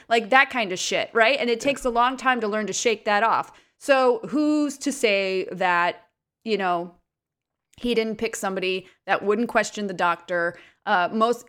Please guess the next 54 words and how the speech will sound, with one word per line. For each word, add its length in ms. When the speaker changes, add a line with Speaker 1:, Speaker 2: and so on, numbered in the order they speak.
Speaker 1:
assuming 500
that 140
most 200
people 240
will 380
automatically 640
respect 480
a 60
doctor 480
just 340
by 280
the 120
way 180
that 220
they 240
have 200
been 280
kind 300
of 80
<laughs> 40
brainwashed 640
to 80
do 200
so 360
as 260
children. 560
And 420
it, 240
they 120
only 160
start 240
questioning 440
things 280
when 120
push 200
comes 260
to 100
shove. 400
Speaker 2:
You 80
just 140
gotta 180
Speaker 1:
Right? 200
Speaker 2:
put 40
a 20
doctor's 420
coat 240
on 320
or 140
some 180
scrubs 560
and 280
you 120
are 180
trustworthy. 760